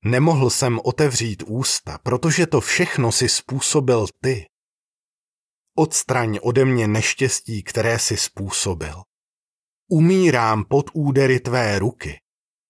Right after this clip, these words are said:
Napravuješ člověka tím, že ho trestáš za provinění. Jako mol požíráš, co je mu drahé.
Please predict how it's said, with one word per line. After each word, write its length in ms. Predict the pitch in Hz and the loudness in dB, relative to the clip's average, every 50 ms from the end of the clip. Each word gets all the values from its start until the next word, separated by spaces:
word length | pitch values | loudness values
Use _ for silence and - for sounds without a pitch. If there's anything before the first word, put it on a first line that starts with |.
| _ _ _ _ _ _ _ _ _ _ _ _ _ _ _ _ _ _ _ _ - | _ _ _ _ _ _ _ _ _ _ _ _ _ _ _ _ _ _ _ _ -6
Napravuješ 720 | 107 127 127 - 180 180 170 170 190 175 156 139 - - | -4 -4 -2 0 0 0 2 4 4 4 4 4 0 -2
člověka 600 | - - - 139 139 135 165 165 165 - 135 117 | -4 0 2 2 4 4 4 2 2 2 0 -2
tím, 360 | - - - 139 143 147 143 | -2 -4 -4 0 2 2 2
že 120 | 123 131 139 | 2 2 2
ho 140 | 123 127 120 | 2 2 0
trestáš 720 | - - 127 131 - - - 135 123 120 110 107 82 90 | 0 0 0 0 0 -2 -2 0 0 0 0 -2 -2 -2
za 120 | 110 113 | -4 -2
provinění. 680 | - 123 123 123 113 107 95 90 87 82 78 78 80 80 - _ _ _ _ _ _ _ - - - - | 0 2 2 2 2 2 0 -2 -2 -4 -4 -8 -10 -12 -16 _ _ _ _ _ _ _ -20 -16 -6 -2
Jako 300 | 131 156 151 160 147 135 | -2 0 2 2 2 4
mol 500 | 131 131 131 139 156 160 143 120 104 95 | 4 4 4 6 6 6 6 4 2 0
požíráš, 920 | - - - 165 165 143 131 135 151 156 151 143 135 127 127 - - - | -4 -4 0 0 2 2 0 0 2 2 2 2 2 0 0 -2 -2 -4
co 160 | - - 151 | -2 0 2
je 120 | 143 143 139 | 2 2 2
mu 160 | 135 123 113 | 2 0 0
drahé. 580 | 98 113 107 110 107 90 78 73 73 - - | 0 0 -2 0 -2 -4 -6 -8 -12 -16 -20